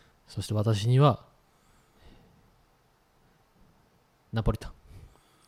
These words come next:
そして、なぜか、もう一つ。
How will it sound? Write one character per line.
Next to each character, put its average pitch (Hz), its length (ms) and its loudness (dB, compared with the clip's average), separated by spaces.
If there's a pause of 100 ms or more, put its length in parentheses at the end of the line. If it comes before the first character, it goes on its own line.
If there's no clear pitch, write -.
(440)
そ - 140 -8
し - 100 -10
て、 214 180 2 (960)
な 156 100 0
ぜ 117 80 -2
か、 - 180 -12 (1300)
も 139 200 4
う 127 40 4
一 - 160 2
つ。 - 260 -18